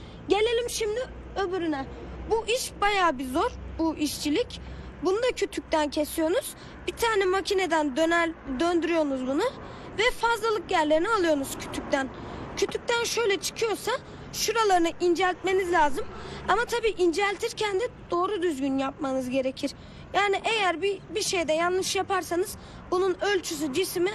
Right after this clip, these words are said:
her şeyi bozulur. Eldivenleri giyiyoruz ve koruma gözlüklerini takıyoruz mutlaka. Kesinlikle öyle çıplak yaban elle yapamazsın bunları. Kesici bir alet eline geldi mi zaten her yerin kesilebilir ve tehlikeli de olabilir.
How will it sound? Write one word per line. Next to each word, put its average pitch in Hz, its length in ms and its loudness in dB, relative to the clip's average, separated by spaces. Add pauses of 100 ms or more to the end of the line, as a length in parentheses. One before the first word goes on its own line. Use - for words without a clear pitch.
(100)
her 381 140 0
şeyi 359 300 -2
bozulur. 277 420 -2 (180)
Eldivenleri 415 640 4
giyiyoruz 359 460 6 (580)
ve 453 260 2
koruma 427 280 6
gözlüklerini 359 640 2
takıyoruz 294 500 2
mutlaka. 269 560 0 (300)
Kesinlikle 415 720 2 (480)
öyle 392 200 4
çıplak - 460 2
yaban 403 260 4
elle 381 280 6
yapamazsın 330 720 2
bunları. 254 320 2 (340)
Kesici 415 400 2
bir 453 60 4
alet 339 320 6
eline 381 240 4
geldi 370 320 4
mi 349 100 6
zaten 285 400 4
her 392 200 4
yerin 339 300 2 (520)
kesilebilir 311 680 4 (200)
ve 339 120 2
tehlikeli 294 540 2
de 330 80 4
olabilir. 277 440 2